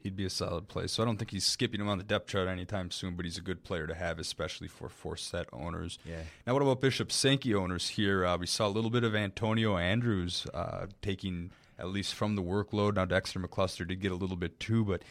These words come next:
Speaker 1: Antonio Andrews is the player I wanna mention today because he's the one who, uh, who got the touchdown in Sunday's matchup against Buffalo. Now,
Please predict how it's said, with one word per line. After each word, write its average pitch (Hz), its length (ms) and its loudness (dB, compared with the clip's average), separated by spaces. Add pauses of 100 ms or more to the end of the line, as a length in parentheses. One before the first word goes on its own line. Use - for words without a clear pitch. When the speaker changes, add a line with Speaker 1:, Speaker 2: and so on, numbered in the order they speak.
(180)
Speaker 1:
Antonio 117 480 4
Andrews 98 360 2
is 92 120 -6
the 92 60 -10
player 95 320 2
I 92 40 6
wanna 95 200 2
mention 92 420 -2
today 87 220 2
because 87 340 -4
he's 120 260 2
the 104 60 0
one 101 340 2 (300)
who, 98 380 2
uh, 90 440 2 (340)
who 107 100 -2
got 98 220 4
the 90 300 -4
touchdown 92 600 0 (300)
in 90 480 -2
Sunday's 95 400 2
matchup 90 360 -2
against 90 340 -4
Buffalo. 92 420 0
Now, 87 260 0